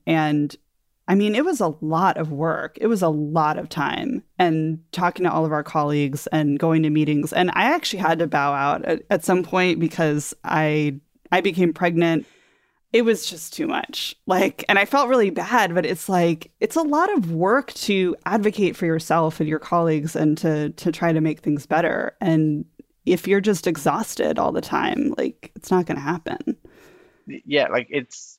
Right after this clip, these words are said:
Speaker 2: it's not viable. Like, it's one of the things that I di-, dislike when people, like, expect everyone to, like, be, like, ready to fight for the cause. Like, you, you can't
Speaker 1: Mm-hmm.
Speaker 2: expect it. Like, it's just not possible.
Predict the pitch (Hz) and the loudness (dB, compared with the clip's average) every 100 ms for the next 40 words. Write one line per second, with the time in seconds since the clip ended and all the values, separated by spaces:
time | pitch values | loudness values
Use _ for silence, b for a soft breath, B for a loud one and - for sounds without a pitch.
0 | _ 151 175 151 151 170 143 143 147 160 | _ -2 -2 2 2 2 -2 0 0 0
1 | - 165 151 160 143 - 139 151 143 139 | 0 0 2 0 0 -2 0 0 0 0
2 | 143 139 135 127 - 139 127 123 117 113 | 0 0 -2 -8 -8 -6 -2 0 2 0
3 | - - _ _ _ - 131 - 135 - | -6 -20 _ _ _ -4 -4 2 0 2
4 | 127 127 123 117 117 107 - _ 127 120 | 0 0 -2 0 0 -2 -8 _ -2 0
5 | 120 123 110 - 123 127 123 120 117 123 | 0 -2 -2 -8 0 0 0 -8 -2 0
6 | 120 - 110 - 131 117 87 - - 143 | 0 -6 -8 0 2 2 -4 -12 -4 -2
7 | 131 - 147 156 139 175 165 143 147 165 | -2 -6 -16 -16 -2 2 2 0 0 0
8 | - 117 113 120 139 139 - 127 - 127 | 0 -2 -2 -4 -2 -2 2 0 0 -6
9 | 107 | -6